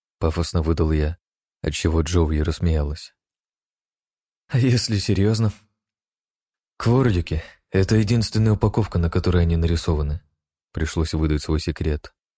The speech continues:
Джоуи внимательно на меня посмотрела. «Ты знаешь мою главную слабость. За это придётся тебя устранить». «О, нет, сжалься!»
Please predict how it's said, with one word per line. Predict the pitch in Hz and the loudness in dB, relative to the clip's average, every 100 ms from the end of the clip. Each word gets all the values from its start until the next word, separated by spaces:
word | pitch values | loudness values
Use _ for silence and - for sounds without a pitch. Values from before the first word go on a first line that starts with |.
| _ _ _ - | _ _ _ -6
Джоуи | 76 85 90 | 0 2 2
внимательно | 98 95 87 85 92 | 2 2 2 2 0
на | 95 | 2
меня | 87 80 | 0 0
посмотрела. | - - 90 - 78 73 82 _ _ _ _ _ _ _ _ _ _ _ _ - | -2 -2 -2 0 -2 -2 -6 _ _ _ _ _ _ _ _ _ _ _ _ -2
«Ты | 98 | 0
знаешь | 95 101 107 98 | 2 2 2 2
мою | 113 117 | 0 0
главную | 117 113 104 117 113 | 2 2 2 2 0
слабость. | 127 113 90 92 - - _ _ _ _ _ | 0 0 0 -4 -8 -20 _ _ _ _ _
За | 104 117 | -2 0
это | 135 139 | 2 0
придётся | 135 143 135 135 135 | 0 0 2 2 0
тебя | 131 123 123 | 0 2 2
устранить». | 110 123 117 95 80 - _ _ _ _ _ _ _ - | 0 0 0 0 -2 -10 _ _ _ _ _ _ _ -2
«О, | 98 104 | 0 2
нет, | 104 123 95 - - | 4 4 2 -2 -12
сжалься!» | - 120 160 110 - 92 | -2 2 4 2 0 -2